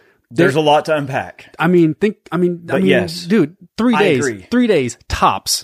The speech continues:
Speaker 2: Are you telling me if you didn't use the same exact, um, the same exact type of coordinated attacks that you used in World War Two, which is what these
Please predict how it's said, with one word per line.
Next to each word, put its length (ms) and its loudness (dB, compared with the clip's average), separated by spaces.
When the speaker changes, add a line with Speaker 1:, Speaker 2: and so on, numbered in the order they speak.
Speaker 2:
Are 60 -2
you 120 0
telling 360 -2
me 280 0
if 180 -8
you 80 -4
didn't 280 -2
use 180 0
the 140 -8
same 580 0
exact, 560 -4
um, 540 -2
the 120 -8
same 380 0
exact 800 -2
type 360 -2
of 340 0
coordinated 580 -2
attacks 480 -6
that 180 -8
you 60 -4
used 240 -2
in 80 -4
World 220 -6
War 160 -6
Two, 520 -2
which 200 0
is 100 0
what 220 -2
these 340 0